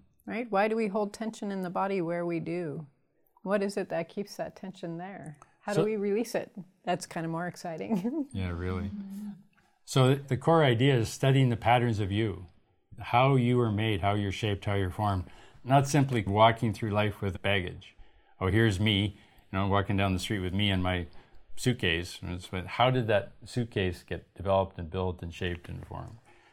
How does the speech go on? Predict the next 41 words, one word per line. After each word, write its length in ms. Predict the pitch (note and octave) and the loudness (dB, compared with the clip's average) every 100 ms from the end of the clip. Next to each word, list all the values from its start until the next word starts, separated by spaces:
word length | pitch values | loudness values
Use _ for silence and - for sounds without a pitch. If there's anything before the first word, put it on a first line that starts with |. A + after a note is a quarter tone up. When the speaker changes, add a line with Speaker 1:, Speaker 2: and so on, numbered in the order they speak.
| - | 2
Speaker 2:
Now, 80 | A#2+ | 4
you 120 | A#2+ | 4
can 160 | A#2+ A2 | 4 2
extend 540 | G#2 - D3 D3 C#3+ | 0 0 4 4 6
that 240 | A2+ F#2 F2+ | 4 2 0
building 420 | G2 F2 F2+ F2 | 0 0 -2 -2
or 140 | F2 | -2
that 220 | F2+ F2 | -2 -2
study 420 | F2 - F2+ F#2 F#2+ | -4 -2 -2 0 -2
into 180 | E2+ | -4
things 280 | E2+ F#2+ E2 | -4 -4 -4
like 160 | E2+ D#2+ | -6 -8
science, 640 | - G2 G2 F#2 F2 E2+ | 2 4 4 2 -2 -8
like 160 | E2 D#2+ | -12 -6
biology 580 | E2 F2 F#2+ F2+ D#2+ E2+ | -4 0 -2 -2 -6 -10
and 160 | E2+ | -8
chemistry 640 | F#2+ G#2 G2+ - - F#2 | -2 -2 -2 -8 -6 -6
to 80 | E2 | -6
understand 520 | F2 E2+ - G#2+ G2+ | -10 -12 -10 -6 -6
things, 240 | F2+ F#2 E2+ | -4 -6 -6
or 140 | F2+ F#2 | -10 -6
physics, 460 | A#2+ A2+ A2+ - - - - _ _ | -2 -2 -4 -8 -20 -20 -20 _ _
or 200 | - E2+ E2 F#2 | -8 -6 -8 -8
the 80 | |
body, 340 | E2 G2 G2+ G2+ | 2 4 4 2
like 180 | F2+ E2+ | 0 0
Catherine 380 | G2 F#2 - E2+ | 0 0 -4 -4
says, 300 | G#2+ G#2 F#2 | 0 0 0
anatomy, 560 | E2+ F#2+ G2 G2 F#2+ | -2 0 2 0 -2
physiology, 920 | F2+ G#2 F2+ E2 E2+ F#2+ G#2 F#2+ G#2 F#2+ | -2 -4 -4 0 2 2 0 -4 -6 -6
and 180 | D#2+ | -8
so 220 | - G2 F#2+ | -6 -6 -4
on. 220 | G#2 G#2+ _ _ _ _ _ _ - | -6 -12 _ _ _ _ _ _ -14
Uh, 100 | F2 | -12
these 220 | F2+ G2+ F#2+ | -6 -4 -2
are 100 | F#2 | 2
all 200 | G2+ G2 | 2 4
various 440 | G2 F#2+ F#2 - | 4 4 2 -2
legitimate 560 | G2 F2 G2+ G2 F#2 F2+ | -4 -2 0 0 0 -2
form, 320 | - F#2 F#2 | -2 -2 0
movement, 500 | G2 A2+ G#2 G#2+ G2 | 2 4 4 2 0